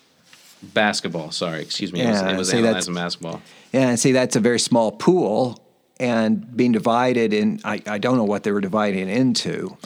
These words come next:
Speaker 1: So I'll,
Speaker 2: I've
Speaker 1: I'll
Speaker 2: seen
Speaker 1: go
Speaker 2: such
Speaker 1: in.
Speaker 2: numbers,
Speaker 1: Yeah,
Speaker 2: but
Speaker 1: yeah. So this is the cra-, this is the astounding part, 'cause you mentioned in terms of, like, ten, fifteen thousand. Yeah,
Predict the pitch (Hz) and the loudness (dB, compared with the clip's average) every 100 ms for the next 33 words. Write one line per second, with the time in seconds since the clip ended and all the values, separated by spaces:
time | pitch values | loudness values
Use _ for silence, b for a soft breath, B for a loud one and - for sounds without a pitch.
0 | - - 117 113 131 - 113 101 - 170 | -12 -2 0 4 2 4 4 4 4 2
1 | 110 135 143 107 85 95 113 110 110 98 | 2 2 2 0 -2 0 2 4 2 0
2 | 87 - B B B B - 120 147 156 | -2 -6 B B B B -2 2 2 0
3 | 131 - 127 113 110 135 120 90 - 107 | 0 0 2 2 0 -2 0 -2 0 0
4 | 107 87 95 82 98 135 147 117 107 95 | 0 0 -2 -4 -2 0 0 0 -2 -2
5 | 87 107 98 90 87 85 85 - 98 98 | -2 -4 -4 -4 -4 -4 -4 -6 -2 -2
6 | 95 95 107 95 95 95 90 95 98 95 | -2 -4 -6 -6 -6 -6 -4 -2 -2 -4
7 | 98 92 92 - B B B _ - 113 | -4 -4 -6 -8 B B B _ -2 0
8 | 87 | -2